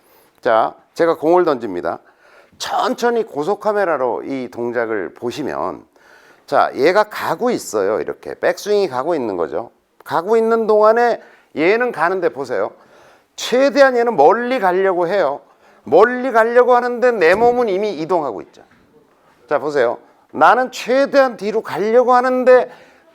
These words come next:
이, 이 동작이 이해되세요? 가고 있는데 얘는 이미 빠지고 있어. 그때 엑스펙터가 만들어지는 거예요.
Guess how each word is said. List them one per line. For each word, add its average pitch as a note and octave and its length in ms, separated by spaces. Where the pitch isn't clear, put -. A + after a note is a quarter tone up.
이, A#3 340
이 A3 160
동작이 G#3+ 340
이해되세요? E3+ 540
가고 G#3+ 520
있는데 B3 680
얘는 G#3 320
이미 G3+ 180
빠지고 D#3 380
있어. D2 320
그때 C#4+ 460
엑스펙터가 G#3 560
만들어지는 C3 560
거예요. D2 240